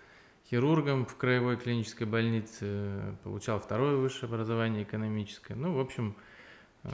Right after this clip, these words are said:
достаточно продолжительное время. Вот. И потом увела меня кривая судьбы в Москву, где я уже работал на руководящих должностях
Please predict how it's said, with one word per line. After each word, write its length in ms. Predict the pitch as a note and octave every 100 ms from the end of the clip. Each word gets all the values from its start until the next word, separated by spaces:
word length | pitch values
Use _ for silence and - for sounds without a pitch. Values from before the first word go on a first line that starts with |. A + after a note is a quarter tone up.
| G#2 G#2 G#2+
достаточно 460 | G#2+ - B2 A#2 G2+
продолжительное 680 | G#2+ G#2+ A2+ B2+ A#2+ A2 G#2
время. 320 | G2+ F#2+ G2 - - _ _ -
Вот. 640 | A2+ G#2+ G#2+ G#2 G#2 -
И 120 | F#3+ A3
потом 440 | D3+ D#3 D#3+ D3
увела 340 | B2 B2+ C3+
меня 240 | C3 A#2+ G#2
кривая 400 | - A2+ A#2+ A2
судьбы 320 | - G#2+ A#2+
в 60 | A2
Москву, 400 | G#2+ - F#2+ G2+ - - - - - - -
где 300 | G#2 A2 A2
я 200 | G#2+ G#2
уже 300 | G#2 A2+ C3
работал 420 | A2 G#2+ A2+ G2
на 520 | G2 G2+ G2+ G2 G2+
руководящих 600 | G2 G2 G#2 A2 G#2 -
должностях 580 | G#2 G2 G#2 G#2 D#3+ D#3+